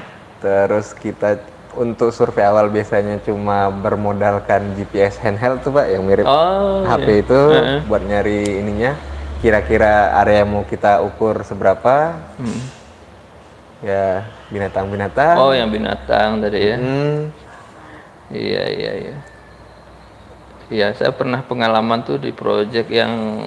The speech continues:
Speaker 2: dulu, ya. Survei, pergi ke hutan, ya. Ya, ternyata waktu survei dipatok ular.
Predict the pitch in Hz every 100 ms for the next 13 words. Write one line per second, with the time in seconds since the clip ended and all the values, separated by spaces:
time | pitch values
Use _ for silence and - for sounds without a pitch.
0 | - 123 113 120 147 190 - - - -
1 | - - - - - - - - - -
2 | - - 123 117 117 117 180 247 - -
3 | - - - - - - - - - -
4 | 127 127 131 123 120 120 120 120 113 110
5 | - - - 151 - - - - - -
6 | - 117 - - 117 - 127 123 117 -
7 | 156 - 127 131 - - - 120 107 101
8 | 123